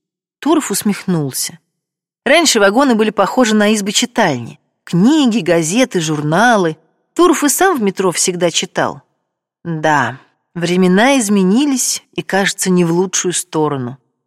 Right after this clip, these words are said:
Что поделать, прогресс, чтоб его. Кстати, ещё одно достижение его правильной жены.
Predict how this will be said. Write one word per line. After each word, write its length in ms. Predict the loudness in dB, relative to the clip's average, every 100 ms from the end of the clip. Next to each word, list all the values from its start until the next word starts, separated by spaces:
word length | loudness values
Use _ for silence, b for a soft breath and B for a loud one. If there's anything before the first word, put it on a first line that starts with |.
| _ _ _ _
Что 360 | -6 -2 -2
поделать, 760 | 2 0 2 0 0 -2 -8 -14 _
прогресс, 840 | 0 2 2 0 2 2 -2 -8
чтоб 420 | -6 -6 -4 -4 -4
его. 380 | -6 -6 -6 -10 _ _ _ _ _ _
Кстати, 420 | -10 0 0 2 2
ещё 400 | 4 4 4 4
одно 200 | 2 -2
достижение 680 | -4 -4 -2 0 0 -2
его 200 | -4 -4
правильной 460 | -2 -2 -2 -2 -6
жены. 400 | -4 -6 -6